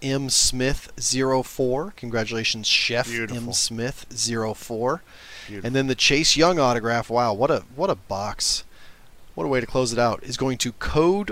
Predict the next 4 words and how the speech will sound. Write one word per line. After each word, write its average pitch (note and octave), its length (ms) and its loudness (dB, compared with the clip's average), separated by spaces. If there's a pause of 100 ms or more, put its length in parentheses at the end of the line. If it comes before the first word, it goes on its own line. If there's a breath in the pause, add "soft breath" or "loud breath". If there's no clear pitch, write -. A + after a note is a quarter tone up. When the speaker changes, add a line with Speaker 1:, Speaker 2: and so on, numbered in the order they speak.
Speaker 1:
Orange D3 640 0
twenty-three. A#2+ 1040 -4
Congratulations, A2 720 -4
Code D#3+ 640 -4